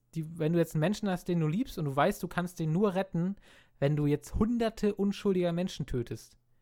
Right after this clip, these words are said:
würdest du's machen? Und für mich ist die Antwort immer logisch,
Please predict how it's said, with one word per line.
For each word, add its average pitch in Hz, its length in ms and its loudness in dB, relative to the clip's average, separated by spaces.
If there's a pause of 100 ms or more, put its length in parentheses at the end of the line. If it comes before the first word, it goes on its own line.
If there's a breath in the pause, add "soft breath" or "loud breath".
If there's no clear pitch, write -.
(260)
würdest 175 360 0
du's 180 140 -6
machen? 131 400 -4
Und 143 120 -6
für 151 100 4
mich 190 160 4
ist - 160 -4
die - 80 -2
Antwort 160 400 -2
immer 233 500 2
logisch, 185 640 0